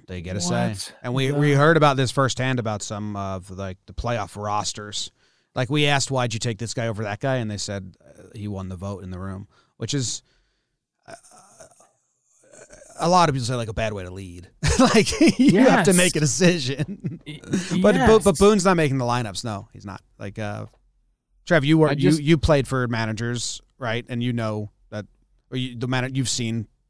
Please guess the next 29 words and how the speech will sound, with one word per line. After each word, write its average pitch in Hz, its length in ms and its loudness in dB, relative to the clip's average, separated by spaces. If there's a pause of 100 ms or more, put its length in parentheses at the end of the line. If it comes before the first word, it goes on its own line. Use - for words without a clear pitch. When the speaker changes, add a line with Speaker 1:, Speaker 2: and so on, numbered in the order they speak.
(140)
Speaker 1:
situations 110 360 -8
where 107 160 -6
Speaker 2:
I've 147 140 0
seen 226 160 6
both 208 160 6
sides. - 380 2
I've 143 100 0
Speaker 1:
Yeah, - 60 0
Speaker 2:
seen 185 100 4
both 147 160 4
Speaker 1:
yeah. 113 80 0
Speaker 2:
sides. - 420 -14 (160)
I've 131 160 -2
seen 160 160 2
Gardenhire, 135 1000 2
you 131 80 0
know, 107 400 -2
and, 107 260 -6
and, 113 300 -6
and 120 100 -2
the 113 60 -4
coaching 127 320 -2
staff 120 320 -2
that 113 120 -2
was 110 120 -4
with 110 160 -6
him 127 300 -2
write 110 180 0
the 110 120 -4